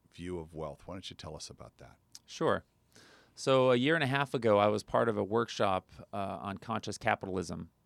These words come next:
Speaker 2: uh, with the founder of, of Whole Foods. And, uh, you know, the, the, the conscious capitalism movement is really about ways in which, uh, we can,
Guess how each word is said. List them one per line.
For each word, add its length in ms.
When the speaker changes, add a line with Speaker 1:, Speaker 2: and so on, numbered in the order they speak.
Speaker 2:
uh, 100
with 120
the 60
founder 400
of, 300
of 200
Whole 200
Foods. 440
And, 220
uh, 380
you 120
know, 120
the, 100
the, 240
the 100
conscious 540
capitalism 600
movement 400
is 180
really 280
about 340
ways 340
in 140
which, 460
uh, 280
we 180
can, 540